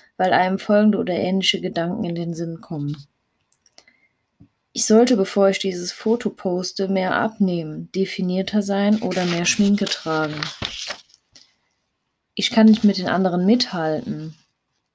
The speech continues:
X Y wird sagen, du hättest besser dies und jenes tun sollen.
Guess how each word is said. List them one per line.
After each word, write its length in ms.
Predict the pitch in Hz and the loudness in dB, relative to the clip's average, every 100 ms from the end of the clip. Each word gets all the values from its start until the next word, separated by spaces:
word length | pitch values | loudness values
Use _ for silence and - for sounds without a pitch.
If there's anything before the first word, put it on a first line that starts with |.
| _ _ _ _ _ _ _ | _ _ _ _ _ _ _
X 240 | 247 247 - | -4 -2 -4
Y 460 | 208 - 220 208 | -4 0 4 4
wird 200 | 185 180 | 2 0
sagen, 520 | 180 175 175 190 208 - | 2 2 2 0 -2 -4
du 80 | 190 | -6
hättest 420 | 180 175 185 - | -6 -6 -8 -4
besser 640 | 180 175 208 196 208 214 _ _ _ | -4 -2 0 0 0 -2 _ _ _
dies 220 | 196 185 - | -8 -8 -6
und 180 | 196 | -2
jenes 360 | 214 220 202 - | 4 6 6 2
tun 300 | - 175 165 | -2 -4 -4
sollen. 460 | - 147 147 160 | -6 -8 -8 -12